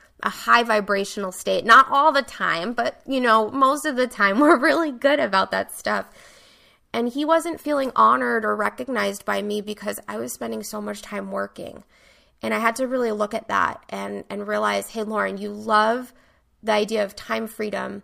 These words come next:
but the freedom you have now, you're not even spending time with your husband. So, like, why would you want more of it?" Again, self-sabotage, right? This is that subconditioned, uh, subconscious thought pattern. So anyway, I did a detox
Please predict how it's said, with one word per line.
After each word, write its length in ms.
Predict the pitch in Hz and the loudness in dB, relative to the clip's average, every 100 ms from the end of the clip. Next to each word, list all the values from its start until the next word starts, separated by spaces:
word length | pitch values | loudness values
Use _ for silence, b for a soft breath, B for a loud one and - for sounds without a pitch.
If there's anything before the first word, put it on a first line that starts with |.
| _ _ _ _ _ _ | _ _ _ _ _ _
but 180 | 208 - | -6 -6
the 80 | 208 | -10
freedom 320 | - 240 233 | -4 0 0
you 100 | 226 | 0
have 200 | 202 214 | 0 0
now, 300 | 208 220 220 | 2 4 6
you're 200 | 208 196 | 4 -2
not 200 | 202 208 | -2 -2
even 180 | 202 196 | -2 -4
spending 300 | - 196 190 | -4 -4 -4
time 200 | 190 196 | -6 -6
with 120 | 190 | -6
your 100 | 190 | -6
husband. 400 | 196 190 185 180 | -6 -6 -6 -10
So, 160 | - 196 | -6 -4
like, 200 | 185 180 | -4 -8
why 360 | 190 190 190 | 0 2 2
would 200 | 196 190 | 0 -6
you 140 | 190 190 | -10 -10
want 320 | 180 180 - | -8 -10 -10
more 300 | 185 190 185 | -12 -6 -6
of 120 | 175 | -6
it?" 180 | - - _ | -10 -12 _
Again, 440 | 214 269 208 175 - - | 4 6 6 4 -10 -8
self-sabotage, 960 | 220 208 - 240 240 226 196 - - | -2 -2 2 2 2 0 -2 -2 -4
right? 260 | 190 190 202 | -2 -2 -4
This 180 | 208 214 | -12 -12
is 100 | 202 | -8
that 180 | 202 - | -10 -6
subconditioned, 760 | 220 208 - 214 202 - 208 202 - b b b b | -6 -6 -10 -8 -8 -8 -10 -12 -16 b b b b
uh, 180 | 208 196 | -2 0
subconscious 640 | - 196 - 240 220 202 - | -2 -4 0 0 0 -4 0
thought 260 | 202 214 | 2 2
pattern. 460 | - 190 - - 208 | -2 -4 -2 -6 -8
So 400 | - 226 220 208 B B B B | 4 6 6 4 B B B B
anyway, 520 | 254 233 190 185 - - _ _ _ _ | -4 -2 -2 -4 -8 -10 _ _ _ _
I 80 | 220 | -2
did 160 | 220 202 | 0 0
a 80 | |
detox 840 | 185 190 - - - _ - - | -2 -6 -4 -4 -6 _ -14 -14